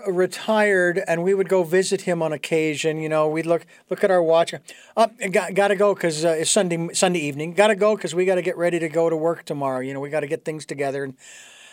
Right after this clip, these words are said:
and my dad would look at his watch and go, "Not me, I'm retired." <laughs> He'd kinda rub it in.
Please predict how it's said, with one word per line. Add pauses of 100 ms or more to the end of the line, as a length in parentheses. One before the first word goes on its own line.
(140)
and
my
dad
would
look
at
his
watch
and
go, (760)
"Not
me,
I'm
retired."
<laughs>
He'd
kinda
rub
it
in.